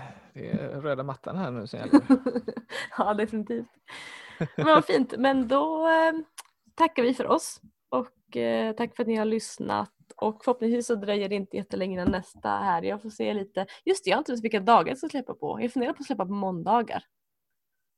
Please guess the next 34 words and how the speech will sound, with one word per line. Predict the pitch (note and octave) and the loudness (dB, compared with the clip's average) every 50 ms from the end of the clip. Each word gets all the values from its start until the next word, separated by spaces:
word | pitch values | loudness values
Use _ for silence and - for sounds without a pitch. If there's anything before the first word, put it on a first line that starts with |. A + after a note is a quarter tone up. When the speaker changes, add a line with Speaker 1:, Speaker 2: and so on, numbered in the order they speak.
| _ _ _ _ _ _ _ - - | _ _ _ _ _ _ _ -16 -6
Speaker 1:
Ja, | - - - - | -6 -6 -4 -4
det | - C3+ | -6 -6
är, | C3 C3 B2+ - _ _ _ _ _ _ _ | -6 -8 -10 -14 _ _ _ _ _ _ _
det | - F3 | -2 0
är | F3+ | 2
helt | F#3 F3+ D3+ | 2 2 2
Speaker 2:
Tror | B3 A#3+ | 2 2
Speaker 1:
upp | G#3+ | 0
Speaker 2:
jag. | G3+ - | 0 0
Speaker 1:
till | - A#2+ | 0 0
dig. | F2 G2+ B2 - _ _ _ _ | 0 -2 -4 -8 _ _ _ _
Speaker 2:
Ja, | - A#3 B3+ C4+ C#4 C#4 - | 8 10 12 12 12 10 8
jag | A#3 A#3+ | 4 0
ska | - A#3 | -2 -4
också | A3 - G#3 | -6 -6 -8
fundera | G3+ G3+ G3 F#3+ E3+ | -10 -6 -4 -4 -4
lite | D#3+ - - F3+ | -4 -6 -8 -10
på | - | -8
det. | - - G3 - _ | -10 -10 -12 -12 _
Men | - B3 C#4 | -2 0 2
det | C#4+ D4 | 4 6
här | D4+ D4 | 6 6
kommer | C#4+ C4 A#3+ A3 | 4 2 0 0
jag | |
i | G3+ | 0
alla | - | -2
fall | G#3 F#3+ | -4 -6
släppa | - G3 G3 - - - | -6 -6 -6 -6 -10 -12
typ | F3+ - - - | -10 -10 -14 -14
snarast, | - - - - - - G#3+ - - _ _ _ _ _ _ - - - - - - - _ _ _ _ _ G3 | -10 -8 -6 -6 -6 -6 -8 -10 -16 _ _ _ _ _ _ -20 -20 -20 -20 -20 -20 -20 _ _ _ _ _ -6
ehm, | G3+ F#3+ - G1+ G1+ - - - - - | -4 -4 -4 -4 -6 -8 -8 -10 -10 -8
den | - F#3+ | -6 -4
här | G3+ G3+ | -4 -4
veckan. | - - - - G#3+ | -6 -8 -10 -12 -14